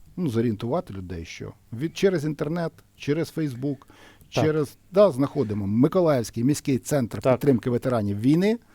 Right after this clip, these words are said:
Speaker 1: знаходимо координати, ну і, відповідно, безпосередньо можна звертатися.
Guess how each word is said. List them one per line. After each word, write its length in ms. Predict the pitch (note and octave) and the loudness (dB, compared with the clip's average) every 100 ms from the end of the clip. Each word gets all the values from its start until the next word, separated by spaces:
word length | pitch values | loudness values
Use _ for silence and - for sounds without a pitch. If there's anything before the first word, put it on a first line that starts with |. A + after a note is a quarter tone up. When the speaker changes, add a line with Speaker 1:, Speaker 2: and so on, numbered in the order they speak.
| - - | -20 -16
Speaker 1:
знаходимо 560 | G#2+ A2 D#3 D#3+ B2+ A#2+ | -8 -4 -2 0 0 0
координати, 760 | A#2+ B2 B2 D#3 F#3+ F3+ E3 D#3 _ _ - | 0 -4 -2 0 0 0 -4 -4 _ _ -8
ну 160 | D#3+ G3 | -2 0
і, 60 | |
відповідно, 520 | C3+ - A#2+ D3 C3+ | 0 -2 -4 -2 -2
безпосередньо 600 | G#2+ A2 - - B2+ A#2 | -4 -8 -12 -6 -6 -4
можна 240 | G#2 A2 G#2 | -6 -6 -8
звертатися. 500 | F#2 - - _ | -10 -14 -16 _